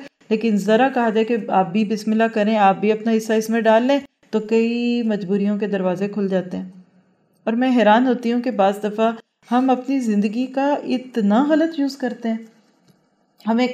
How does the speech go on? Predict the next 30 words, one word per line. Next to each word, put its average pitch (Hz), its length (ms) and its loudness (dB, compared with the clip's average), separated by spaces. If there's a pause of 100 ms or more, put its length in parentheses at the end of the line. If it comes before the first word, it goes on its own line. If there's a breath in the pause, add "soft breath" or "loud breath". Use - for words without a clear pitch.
(120)
कतन 262 560 0
कोई 311 160 0
ख्वाहिश 247 360 0
नहीं 247 100 0
होती 226 240 -4 (600 soft breath)
कि 214 60 6
आप 208 280 8
आइए, 196 320 4
आप 214 180 6
बैठिए, 190 400 0
आप 214 160 4
सुनिए, 202 500 -2
आखिरी 196 360 -2
सूरतें 196 380 -4
हैं। 208 220 -2 (200 loud breath)
लोग 233 220 2
सुनते 240 360 0
हैं 349 80 4
मुरव्वत 220 420 2
के 208 80 0
मारे 185 280 0
सिर्फ 185 280 -6
ये 185 80 -2
बात, 165 280 -8 (480)
ना 208 160 2
नहीं 277 140 0
कभी 311 240 -2
भी 277 120 -2
कोई 247 140 -2
कहता, 180 340 -4